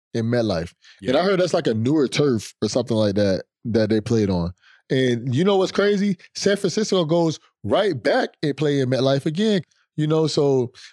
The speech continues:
Speaker 1: I never liked the turf. I, I, I had a few injury problems, but the, the thing is with turf, I feel like turf, it doesn't have any give.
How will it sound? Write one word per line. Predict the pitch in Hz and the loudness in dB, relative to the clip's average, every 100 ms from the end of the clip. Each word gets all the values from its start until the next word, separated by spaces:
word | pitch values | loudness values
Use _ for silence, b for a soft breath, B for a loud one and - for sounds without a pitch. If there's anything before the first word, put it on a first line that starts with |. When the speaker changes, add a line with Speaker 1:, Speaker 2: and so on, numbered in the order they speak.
| B | B
Speaker 1:
I | 175 | -2
never | 233 208 180 | 0 0 2
liked | 156 135 | 0 -2
the | |
turf. | - 151 131 | -2 -2 0
I, | 147 | 0
I, | 143 139 - | 0 -2 -2
I | 170 | 0
had | 185 151 | 0 0
a | |
few | - 139 | -2 -2
injury | 139 139 135 | -2 0 0
problems, | 147 143 139 123 | 0 0 0 -2
but | 131 123 | -2 -2
the, | 117 | -4
the | 135 120 | -4 -2
thing | 185 214 190 170 | 0 0 0 0
is | 160 170 135 | 0 0 0
with | 117 | -2
turf, | - 175 160 131 _ _ _ _ _ _ _ _ - | 0 0 0 -4 _ _ _ _ _ _ _ _ -10
I | 160 | -6
feel | 233 | -4
like | 220 165 | -2 -2
turf, | - 180 175 - - _ _ | -2 -2 -2 -6 -20 _ _
it | 165 | -4
doesn't | 196 180 | -2 -2
have | 156 175 143 | 0 0 0
any | 160 165 | -2 -2
give. | 113 95 151 135 92 | -2 0 2 2 0